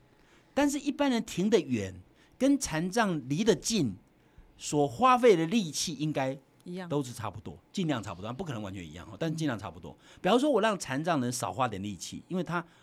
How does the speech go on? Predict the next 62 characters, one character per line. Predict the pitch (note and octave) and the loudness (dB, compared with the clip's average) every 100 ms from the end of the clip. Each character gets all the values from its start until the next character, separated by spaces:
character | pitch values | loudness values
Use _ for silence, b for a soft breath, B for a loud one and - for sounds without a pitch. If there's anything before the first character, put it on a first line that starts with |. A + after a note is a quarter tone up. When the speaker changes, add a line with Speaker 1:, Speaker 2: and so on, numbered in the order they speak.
| b | b
Speaker 1:
花 | - A#3 | -2 0
的 | F#3+ | 2
力 | D#3+ | -2
气 | E3+ E3+ | -2 -2
会 | D3+ | -2
比 | B2 | -4
一 | C3 | -8
般 | C#3+ | -6
人 | A2+ G2+ | -6 -6
更 | A2+ | -8
费 | A#2 F#2 | -6 -6
力， | F#2 C#2+ _ | -8 -14 _
对 | A#2 | -4
不 | |
对？ | D3+ C#3 - - | -2 -2 -6 -8
他 | F#3 | -4
要 | F3+ | -4
走 | D#3+ | -4
到 | A#2 E3+ | -4 -2
那 | D3 | -4
地 | C#3 | -4
方， | C3 C3+ | -6 -8
Speaker 2:
嗯。 | b b b - | b b b -12
Speaker 1:
十 | - E3+ | -8 2
公 | A#3 A3+ | 4 4
尺， | C#3+ | 0
他 | D#3+ | -4
比 | B2 | -4
一 | A2+ | -4
般 | A#2+ | -4
人 | G#2+ | -4
更 | G#2 | -8
费 | F#2 F2 | -8 -10
力， | F2 - | -12 -8
那 | E3 | -4
我 | E3 D3+ | -4 -4
一 | F3 | -4
般 | G3+ | -4
人 | F#3 | -4
走 | C3+ | -6
一 | B2+ | -8
百 | C3+ | -8
公 | G2+ A#2+ | -6 -8
尺 | |
都 | G2+ | -8
没 | G2 | -12
什 | E2+ | -14
么 | D#2+ | -16
关 | E2 D#2+ | -16 -16
系 | - - | -16 -12
啊。 | |
Speaker 2:
嗯。 | F3 E3+ E3+ B | -10 -12 -14 B
Speaker 1:
所 | - B3+ | 0 0
以 | B3+ | 0
这 | D#4 | 4
个 | A#3 | 4
东 | F#3+ | 4
西 | F3+ | -2
就 | |
是 | D#3+ | -4
不 | D#3+ - | -8 -4
同， | G3 - G2+ | -6 -4 -10